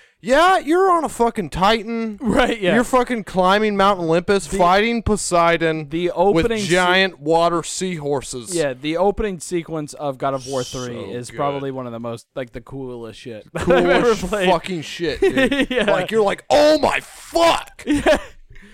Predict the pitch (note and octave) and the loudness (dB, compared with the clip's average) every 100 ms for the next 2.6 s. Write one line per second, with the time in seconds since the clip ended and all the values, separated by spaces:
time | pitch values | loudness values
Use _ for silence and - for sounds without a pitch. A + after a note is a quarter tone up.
0 | - - F3 - E3 F3+ F#3 F3+ E3 - | -20 -20 -20 -18 -6 -4 -4 -2 -4 -4
1 | D3+ C#3 D3 C#3 C3+ - D#3+ B2+ B2 C#3+ | -18 -14 -8 -6 -6 -8 -12 -12 -10 -8
2 | D3 C#3+ _ - C3+ | -8 -10 _ -20 -20